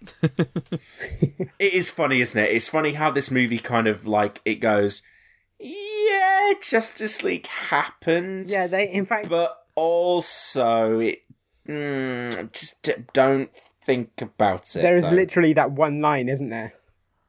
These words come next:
Speaker 3: Where he says, like, "Oh yeah, we beat Steppenwolf."
Speaker 2: <laughs>
Speaker 3: And now let's move swiftly on without mentioning anything else related to it again.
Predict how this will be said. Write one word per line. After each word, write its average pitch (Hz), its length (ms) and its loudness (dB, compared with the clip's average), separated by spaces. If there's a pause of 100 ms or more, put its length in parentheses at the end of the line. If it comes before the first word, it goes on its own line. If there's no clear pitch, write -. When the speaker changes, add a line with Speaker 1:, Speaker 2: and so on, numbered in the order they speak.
(720)
Speaker 3:
Where 143 200 0
he 147 80 2
says, 143 260 0
like, 143 200 0
"Oh 214 80 2
yeah, 202 240 4
we 156 140 0
beat 165 220 0
Steppenwolf." 170 720 2
Speaker 2:
<laughs> - 60 -20 (1400)
Speaker 3:
And 165 140 0
now 143 140 6
let's 135 220 2
move 151 200 2
swiftly 147 300 2
on 135 120 2
without 139 220 2
mentioning 143 400 -2
anything 143 380 -2
else 143 380 -4
related 151 400 0
to 170 140 0
it 180 40 -4
again. 175 280 -4